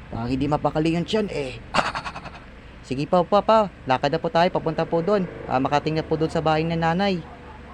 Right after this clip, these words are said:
Speaker 2: Salamat sa panood, mga Lodi. Na pala, ikakat ko muna ang video nitong part one.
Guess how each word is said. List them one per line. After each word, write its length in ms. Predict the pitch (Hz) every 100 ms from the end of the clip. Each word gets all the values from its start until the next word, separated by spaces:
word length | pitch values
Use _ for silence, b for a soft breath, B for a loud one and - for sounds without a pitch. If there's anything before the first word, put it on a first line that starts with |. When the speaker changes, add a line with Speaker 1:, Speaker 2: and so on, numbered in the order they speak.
| - -
Speaker 2:
Salamat 320 | 185 185 190
sa 160 | 185 196
panood, 240 | 240 170
mga 160 | 170 180
Lodi. 480 | 196 196 226 208 - - - -
Na 160 | 156 180
pala, 400 | 226 190 175 -
ikakat 320 | - 165 185
ko 160 | 214
muna 160 | 214 214
ang 80 | 214
video 240 | 214 202
nitong 320 | 214 208 -
part 240 | 202 190 - 160
one. 240 | 175 165